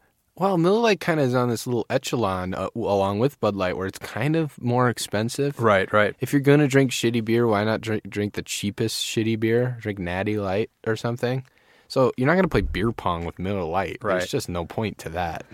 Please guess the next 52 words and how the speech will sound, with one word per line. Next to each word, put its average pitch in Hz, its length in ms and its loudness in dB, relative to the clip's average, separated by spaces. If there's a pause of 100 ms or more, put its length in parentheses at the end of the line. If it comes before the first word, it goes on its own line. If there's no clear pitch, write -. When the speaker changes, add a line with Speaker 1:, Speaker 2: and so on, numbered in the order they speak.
(140)
Speaker 2:
So 160 160 4
is 117 120 4
that 135 180 6
part 190 180 6
of 156 60 4
their 127 160 8
marketing 123 500 4
then? 170 280 -2 (100)
It's, 120 200 2 (120)
there's 127 180 6
no 147 80 6
way 170 100 6
it - 80 0
costs 117 380 0
more 123 120 0
to 104 60 -2
brew 104 240 -2
Miller 104 360 0
Lite 98 240 2
than 104 120 -4
it 95 80 -6
does 92 200 -2
to 104 80 -4
brew, 98 500 0 (320)
like, 98 220 -8
Keystone. 120 600 -8 (520)
Speaker 1:
I 110 80 2
think 151 340 2 (200)
Speaker 2:
Maybe 135 180 -4
it - 80 -10
does. - 300 -16
I 98 80 -14
don't 117 160 -18
know. 110 140 -18 (440)
Speaker 1:
No, 202 300 2
the 101 140 2
brewing 131 560 6
process 104 680 2
is 90 140 -6
probably 92 460 -2
the 85 100 -4
same. 98 340 -2
I 98 60 -2
think 104 240 -2
they 98 120 0
just 98 220 -4
have 101 320 2
a 90 120 0
bigger 95 340 0
brand 95 380 -2
than 85 120 -4
Keystone. - 560 -10